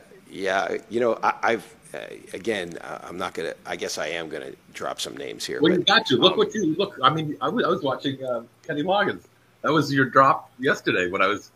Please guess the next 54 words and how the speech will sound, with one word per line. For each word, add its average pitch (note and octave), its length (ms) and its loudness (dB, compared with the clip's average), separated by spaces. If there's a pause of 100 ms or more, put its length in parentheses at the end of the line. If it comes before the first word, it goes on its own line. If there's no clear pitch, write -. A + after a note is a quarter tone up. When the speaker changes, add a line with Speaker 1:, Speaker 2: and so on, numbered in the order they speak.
Speaker 2:
I G2+ 60 -6
opened A2+ 300 -4
up A2+ 140 -4
the A#2+ 140 2
email. B2 220 -2
They, G#2 120 -6
"Oh, F#3+ 260 -4
he, F#3+ 140 -8 (160)
well, D#3 120 -4
he's A#3 120 -6
had C3 180 -4
some A2 160 -6
real C3 160 0
people A#3 400 -6
on D#2 120 -8
here." D#2 140 -16 (1040)
Speaker 1:
Yeah, B2+ 360 4
it, A2+ 340 -2
Ken-, C#3+ 220 0 (100)
Kenny, B2+ 300 4
uh, A2 80 4
you B2+ 160 0
know, G#2+ 180 4 (160)
because - 300 0
most C3+ 160 4
people A#2+ 180 2
don't A#2+ 240 2
know C#3 220 6
his G2+ 240 -2 (160)
affiliation G2+ 560 0
with G2 140 -2
jazz, - 520 -4 (160)
but F2+ 140 -6
Speaker 2:
Mm-hmm. F#2 80 -6
Speaker 1:
yet G2+ 220 0
it's, - 360 -4
as F2 240 -4
you F#2+ 80 -8
saw, A2 320 0
there's, E2+ 380 -8
there's F#2 280 -10
a F#2 60 -8
lot F#2 360 0
of G2 80 -2
things G#2 260 -2
that G2 100 -4
he's F#2 140 -8
done A2 240 -2
with F2+ 100 -4
some F#2+ 240 -6
great F#2 320 -4
jazz G#2+ 320 0
artists. D2 420 -4
Speaker 2:
Yeah. F#2 120 -4